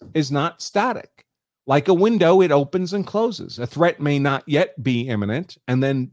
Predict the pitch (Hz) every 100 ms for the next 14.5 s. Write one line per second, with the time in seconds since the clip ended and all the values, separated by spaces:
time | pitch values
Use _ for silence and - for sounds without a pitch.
0 | 107 127 107 - 170 196 190 - 123 107
1 | 113 190 - _ _ - 110 123 117 104
2 | 104 123 202 247 - _ _ _ _ _
3 | - 190 214 - 269 262 - 202 165 120
4 | 95 80 _ 147 143 147 180 180 226 254
5 | 214 - - _ _ _ _ _ _ 143
6 | - - 226 240 247 214 151 156 190 208
7 | 180 139 117 139 139 160 151 143 180 190
8 | - - 123 147 185 202 214 180 160 170
9 | 156 143 143 139 135 127 117 151 180 95
10 | 87 - _ - 147 143 160 143 170 -
11 | 143 139 147 - 139 113 123 - 117 117
12 | 117 113 113 113 104 120 117 - - 120
13 | 107 - - 107 110 98 - 104 98 -
14 | 90 98 98 208 233